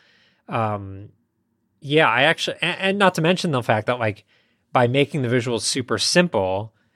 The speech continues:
it allows them to iterate way faster than anyone could ever do in a Battlefield game, where it might take a team of thirty artists, you know, a bunch of months to make a new map. Here, you have this team of three people,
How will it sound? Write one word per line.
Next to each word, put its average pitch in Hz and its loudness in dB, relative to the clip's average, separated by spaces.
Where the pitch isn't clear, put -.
it 139 -2
allows 131 4
them 117 -2
to 127 -2
iterate 127 4
way 135 4
faster 104 -4
than 120 -2
anyone 113 -2
could 117 -4
ever 139 0
do 104 0
in 101 -4
a 98 -6
Battlefield 135 0
game, 98 -4
where 131 2
it 131 -4
might 117 0
take - -2
a 107 0
team 117 -4
of 98 -12
thirty 110 2
artists, 110 2
you 135 4
know, 98 -2
a 139 -4
bunch 117 2
of 110 2
months 117 0
to - -6
make 117 2
a 120 2
new 110 0
map. 117 2
Here, 147 4
you 117 0
have 107 0
this 113 -2
team 139 -2
of 101 -10
three 110 -4
people, 98 -2